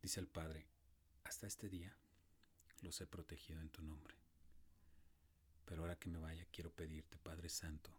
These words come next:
que los protejas de no extraviarse". Y menciona cómo pasó con Judas.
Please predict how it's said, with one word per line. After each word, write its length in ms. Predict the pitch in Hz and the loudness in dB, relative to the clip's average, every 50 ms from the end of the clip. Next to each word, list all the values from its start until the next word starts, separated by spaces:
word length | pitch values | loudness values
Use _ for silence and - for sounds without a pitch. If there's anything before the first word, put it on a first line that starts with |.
| - - - | -14 -14 -12
que 120 | - - 80 | -6 -4 -2
los 120 | 78 - | -2 -2
protejas 720 | - - 80 - - - 78 - - - 80 - - - - - - - - - - - - - - - - - - - - - - - - - - - - - - - | 0 -2 -2 -2 -2 -4 -4 -4 -4 -6 -4 -4 -4 -6 -8 -14 -20 -20 -20 -20 -20 -20 -20 -20 -20 -20 -20 -20 -20 -20 -20 -20 -20 -20 -20 -20 -20 -20 -20 -20 -12 -6
de 80 | - | -4
no 140 | 78 85 87 | -2 -2 0
extraviarse". 760 | - - - - 85 82 85 82 78 76 - - - - - - - - - - - - - - - - - - - - - - - - - - | 0 0 2 2 2 4 6 6 6 4 4 0 -2 -6 -12 -14 -18 -20 -20 -20 -20 -20 -20 -20 -20 -20 -20 -20 -20 -20 -20 -20 -20 -16 -6 -2
Y 60 | 85 | 2
menciona 480 | 78 78 78 - - 80 78 85 - - - - - - - - - - - | 2 4 4 2 2 0 -2 -4 -6 -10 -18 -20 -20 -20 -20 -20 -16 -10 -4
cómo 200 | - 78 76 73 | -2 -2 -2 -2
pasó 380 | - - 78 - - - 71 | -4 -6 -6 -4 -4 -6 -6
con 160 | - - 76 | -4 -6 -8
Judas. 480 | 71 - - 92 95 95 - - - | -6 -6 -6 -6 -6 -8 -10 -14 -16